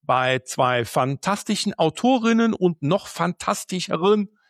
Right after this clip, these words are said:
Gesprächspartnerinnen. Vielen Dank euch beiden, vielen Dank für eure Zeit. Vielen Dank aber auch bei euch da draußen für eure Zeit. Wenn euch das gefallen hat, ich bin mir ganz sicher, da, wo ihr uns gehört oder gesehen habt, da kann man Sternchen vergeben, da kann man Daumen nach oben vergeben.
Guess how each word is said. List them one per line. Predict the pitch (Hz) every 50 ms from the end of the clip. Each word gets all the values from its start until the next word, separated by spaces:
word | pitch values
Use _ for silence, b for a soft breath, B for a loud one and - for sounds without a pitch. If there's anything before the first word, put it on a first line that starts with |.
| _ _ _ _
Gesprächspartnerinnen. | - 143 - - - 135 151 160 - - - 131 117 120 - - 117 110 104 117 120 139 160 170
Vielen | - - 165 160 151 139
Dank | 139 147 156 -
euch | - - 123 -
beiden, | - - - 85 - 196 -
vielen | - 170 151 143
Dank | 143 147 -
für | - 156
eure | 143 135 120 110
Zeit. | - - 170 202 370 - _ _ _ _ _ _ _ _ _ _ _ _ _ _ _ _ _ - -
Vielen | - - 170 185 180 156
Dank | 160 170 165
aber | 175 160 160 156
auch | 160 147
bei | - - 156 156
euch | 160 160 160 - -
da | 156 151 143
draußen | 127 - 123 - 123 131 170 196 190 - - 127 120 - _ _ _ _ _ _
für | - - 156 156
eure | - 131 131 123 123 117
Zeit. | - - - 120 120 135 175 185 - - 101
Wenn | 127 165 202 214 -
euch | - 165 165 175 170 156 -
das | - 151 135 - - -
gefallen | 147 127 - - 175 180 175 165 139
hat, | 135 165 185 - -
ich | 147 -
bin | - 151
mir | 156 139
ganz | 131 139 160 156 -
sicher, | 160 151 - 156 156 156 b b b b b b _
da, | 117 123 131 147 151
wo | 143 156 156 156
ihr | 156 147
uns | 143 143 - -
gehört | - 131 120 147 165 175 165 151
oder | 147 143 131
gesehen | 127 135 117 113 123 131 151 165 165 151 131
habt, | 127 139 143 143 147 - - - -
da | 127 131 135
kann | - 147 143 143
man | 143 143 151 -
Sternchen | - - - - - 110 127 139 156 160 - 156 147 131
vergeben, | - 147 135 127 131 135 139 139
da | 143 139
kann | - - 151 156
man | 156 147 143 131 123
Daumen | 110 104 139 151 156 156 156 151
nach | 160 165 160 - -
oben | - 139 151 160 180 156 151 139
vergeben. | - - 76 143 127 127 139 147 139 156 165